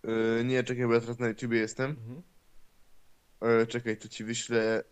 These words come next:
Speaker 1: na przykład jego, tu jest jakiś godzinny materiał, który ja oglądałem w trakcie dzisiejszych lekcji. E,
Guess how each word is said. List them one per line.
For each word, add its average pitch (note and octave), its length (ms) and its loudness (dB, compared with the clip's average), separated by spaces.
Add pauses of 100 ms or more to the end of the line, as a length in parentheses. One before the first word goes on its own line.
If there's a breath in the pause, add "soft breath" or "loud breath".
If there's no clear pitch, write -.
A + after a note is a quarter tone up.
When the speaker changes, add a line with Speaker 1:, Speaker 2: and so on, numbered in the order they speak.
Speaker 1:
na A2 100 -8
przykład A2+ 300 -4
jego, A2 440 0 (320)
tu B2+ 120 0
jest B2+ 140 4
jakiś C3 200 -4
godzinny C#3 360 0
materiał, B2+ 420 2
który B2 240 0
ja A#2+ 80 4
oglądałem A#2+ 580 2
w A#2+ 80 -16
trakcie A#2+ 360 -2
dzisiejszych A#2 380 -4
lekcji. B2 460 -4 (760)
E, G#2 440 2